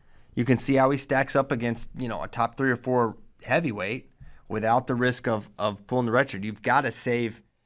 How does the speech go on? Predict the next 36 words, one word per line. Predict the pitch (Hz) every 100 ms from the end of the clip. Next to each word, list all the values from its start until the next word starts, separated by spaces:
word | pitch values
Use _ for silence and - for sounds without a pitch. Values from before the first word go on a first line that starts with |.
| _ -
I |
think | 147
you've | 123
gotta | 107 127
use | 123 107 -
Feldman | - 113 139 110
here, | 101
especially | 104 - 123 127
with, | 113 101 - _ _ _
you | 117
know, | 107 -
Orndorff | 123 131 127 123 - _ _ _ _ _
has | 110
had, | 117 110 107 - - - - - -
um, | 92 85 76 95
multiple | 117 110 113
cracks, | - 107 104 123 - - - _ -
right? | 92 104 120 - - _ _ _ -
So | 131
you | 135
gotta | 139
use | 131 113
Feldman | - 95 87 85 -
in | 98
this | 92
scenario. | - 90 78 69 62 107 _ _ _ _ _ _ _ _
And, | 110 113
uh, | 110 101 - - -
all | 127
that | 123 113
said, | - 120
I | 107
think | - 120 104
it's | 101
probably | - 117 107 110
Greg, | 98 107 110 120 139